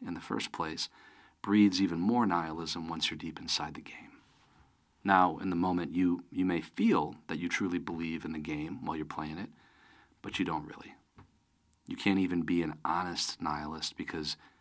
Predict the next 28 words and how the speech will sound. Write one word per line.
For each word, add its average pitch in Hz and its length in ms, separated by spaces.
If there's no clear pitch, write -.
you've 90 180
had 85 200
to 80 60
make 78 240
friends 76 360
with - 140
dishonest 78 580
wealth. - 360
Lastly, 95 540
number 85 160
five, 85 500
a 82 60
financial 82 460
nihilist 80 600
could 95 200
be 90 80
described 78 540
as 73 100
someone 78 380
who 87 100
simply 78 400
has 76 380
no 80 240
skin 78 560
in 82 80
the 76 60
game, - 400
as 78 420